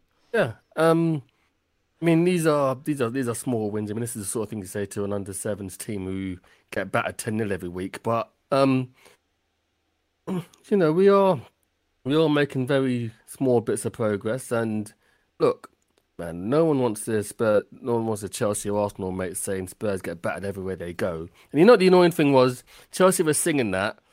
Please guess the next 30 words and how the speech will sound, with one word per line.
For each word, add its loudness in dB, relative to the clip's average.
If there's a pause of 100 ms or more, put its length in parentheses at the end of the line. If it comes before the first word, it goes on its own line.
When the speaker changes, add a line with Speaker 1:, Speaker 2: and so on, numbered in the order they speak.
(260)
Speaker 2:
and -4
Rudiger 4
then 2
scored. -4
So -4 (1300)
I've -4
got -2
the -4
pa-, -12
got -2 (180)
the 0
annoyance 4
of -2
that 0
fucking -4
song. -2 (480)
Then 2
Rudiger 4
scores -2
off -2
the -10
back 0
of -4
his -4
head 0
that -2
I've -4
learned 0
now. -4 (640)
Um, -2